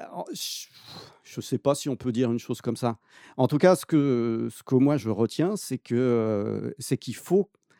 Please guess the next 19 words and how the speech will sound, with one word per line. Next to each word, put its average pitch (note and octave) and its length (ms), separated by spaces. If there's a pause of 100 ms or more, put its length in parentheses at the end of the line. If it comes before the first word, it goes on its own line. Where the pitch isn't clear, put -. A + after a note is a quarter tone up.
(140)
si - 240
vous B2+ 280
voulez, D3+ 320
euh, A2 120
si - 160
vous A#2+ 100
êtes, A#2+ 120 (200)
si - 180
vous A#2+ 240
êtes - 120
créateur C#3+ 420
de G#2+ 80
contenu, C3+ 500 (1000)
il A#2 100
faut F3+ 220
que D#3 140
votre A#2 420
son F3+ 680
soit C3 400